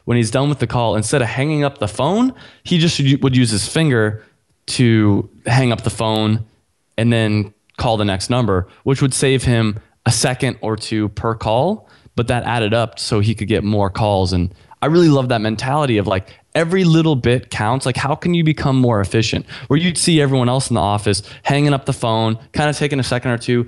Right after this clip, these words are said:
thinking of the number. He had all the numbers ready. He would just hit the, hit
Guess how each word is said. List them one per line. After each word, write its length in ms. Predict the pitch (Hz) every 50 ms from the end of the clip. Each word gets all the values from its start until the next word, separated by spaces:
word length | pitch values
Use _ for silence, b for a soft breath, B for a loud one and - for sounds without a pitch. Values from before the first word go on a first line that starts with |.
| B B B _
thinking 300 | - 135 131 - 127 113
of 80 | 104 98
the 40 |
number. 400 | 101 107 113 117 104 95 98 92 B B
He 120 | - -
had 120 | 139 135 120
all 100 | 113 110
the 100 | 107 101
numbers 400 | 110 120 127 120 110 104 101 117
ready. 480 | 120 131 143 147 147 147 147 147 B B B B
He 140 | - 143 131
would 140 | 123 120
just 200 | 110 110 - - - _ _ _
hit 260 | - - 160 151 - -
the, 480 | 127 113 104 101 101 98 92 90 - - - _ _ - - -
hit 220 | 123 123 120